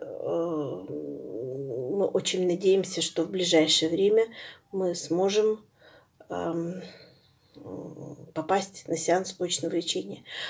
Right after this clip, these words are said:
По поводу, э, опять-таки, результатов дистанционного лечения, дис-, э, результаты разные.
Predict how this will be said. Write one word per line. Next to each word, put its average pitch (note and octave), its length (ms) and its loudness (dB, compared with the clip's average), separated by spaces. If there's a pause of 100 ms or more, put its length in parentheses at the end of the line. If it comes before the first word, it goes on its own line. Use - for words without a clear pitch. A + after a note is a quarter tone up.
(140)
По G#3 80 10
поводу, A3+ 560 12 (1500)
э, F3+ 280 0
опять-таки, F#3+ 380 4
результатов G3 640 6 (540)
дистанционного F3+ 680 0
лечения, C4 480 10
дис-, - 240 -4
э, F#3+ 420 10
результаты A3+ 480 6
разные. F#3+ 520 2